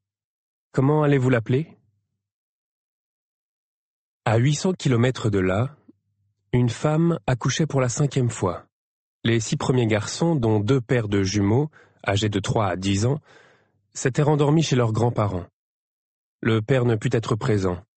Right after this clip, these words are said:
Il avait obtenu de rester en poste dans un régiment fixe le temps de la petite enfance, non loin de sa belle famille, à condition de partir en mission aux quatre coins du monde, parfois pour plusieurs mois. Elle n'avait pas peur. Elle connaissait son corps,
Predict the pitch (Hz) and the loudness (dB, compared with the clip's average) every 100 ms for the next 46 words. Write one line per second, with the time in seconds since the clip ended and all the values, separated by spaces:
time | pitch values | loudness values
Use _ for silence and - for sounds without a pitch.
0 | _ _ _ _ _ _ _ _ _ 110 | _ _ _ _ _ _ _ _ _ -2
1 | 117 147 165 - 151 151 165 135 117 123 | 0 0 -2 -2 0 2 2 2 2 -2
2 | - 147 127 113 151 - 113 110 110 107 | -2 0 0 0 -2 -2 -2 0 2 2
3 | 120 113 117 107 - 147 147 - - 117 | 2 2 2 0 -2 -4 -4 -4 -2 -2
4 | 139 131 120 113 117 117 113 101 117 123 | 0 0 0 -2 -4 0 0 0 0 0
5 | 131 - - - - 110 107 113 120 117 | -2 -8 -20 -20 -8 0 2 4 2 2
6 | 107 107 104 98 101 101 117 123 - - | 0 0 0 0 0 2 2 0 -6 -20
7 | _ 113 135 135 131 165 147 131 120 - | _ -4 0 0 0 0 0 0 -4 -2
8 | 143 127 135 127 - 143 110 151 - 139 | 0 2 2 0 0 0 0 -2 -2 -2
9 | - 123 117 120 143 143 120 113 - 135 | 0 0 2 2 0 0 -4 -4 -4 -4
10 | 110 - 139 120 110 104 90 - _ _ | -6 -4 -2 0 0 -2 -4 -10 _ _
11 | _ _ _ _ _ _ _ _ - 131 | _ _ _ _ _ _ _ _ -2 0
12 | 139 143 123 110 98 90 - - _ _ | 2 0 -2 0 0 0 -4 -16 _ _
13 | _ _ _ _ _ _ _ _ _ - | _ _ _ _ _ _ _ _ _ -4
14 | 120 127 123 117 120 120 104 120 117 135 | -2 0 0 -2 -2 0 0 0 0 0
15 | 135 - | -4 -10